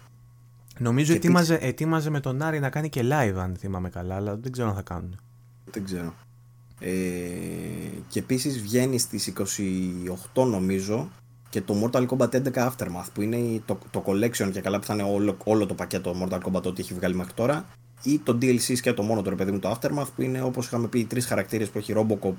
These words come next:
Speaker 2: ε, Sin-, Sindel και δεν θυμάμαι ποιον άλλο.
Speaker 1: Ναι.
Speaker 2: Και το D L C στην ουσία που συνεχίζει το story, αν θυμάσαι αυτό που το λέγαμε και την άλλη φορά, βγαίνει
Speaker 1: Schwarze-,
Speaker 2: τώρα.
Speaker 1: Schwarzenegger.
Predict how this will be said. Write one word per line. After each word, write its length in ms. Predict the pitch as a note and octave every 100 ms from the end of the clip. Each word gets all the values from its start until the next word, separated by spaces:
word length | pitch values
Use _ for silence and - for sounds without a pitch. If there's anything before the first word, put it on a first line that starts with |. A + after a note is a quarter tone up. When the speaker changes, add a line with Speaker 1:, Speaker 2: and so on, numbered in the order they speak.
| - - - - - - -
Speaker 2:
ε, 480 | F#2 F2 F2 F2+ F2+ -
Sin-, 120 | G2 - -
Sindel 380 | F#2 F#2 A2 G2+
και 400 | G2 F#2+ F#2 F2+ F2 F2 E2 - - - - -
δεν 140 | G2
θυμάμαι 180 | G#2+ F2+
ποιον 140 | F2
άλλο. 200 | F2 F#2+ - - - - - - - - -
Speaker 1:
Ναι. 240 | A2+ G#2+ - - - - - - - - -
Speaker 2:
Και 460 | - G2+ G2 F#2+ F#2+ -
το 380 | G2 F#2+ F#2 F#2+
D 20 |
L 140 | B2 G#2+
C 140 | B2
στην 160 | B2 A2
ουσία 180 | G2+ A2+
που 80 |
συνεχίζει 320 | A2+ G2+ A#2 G#2+
το 160 | G2 A2
story, 260 | G#2 C#3 - -
αν 120 | G2
θυμάσαι 300 | F#2+ G2+ G2+
αυτό 160 | F#2+ F#2+
που 100 | F#2+
το 120 | F#2
λέγαμε 220 | F#2 F#2
και 80 | F#2
την 100 | F#2
άλλη 100 | F#2
φορά, 340 | F2+ F#2 D3+ - - -
βγαίνει 220 | A2+ B2 A2+
Speaker 1:
Schwarze-, 20 |
Speaker 2:
τώρα. 180 | A2 G#2+
Speaker 1:
Schwarzenegger. 520 | A#2+ A2+ A#2 A#2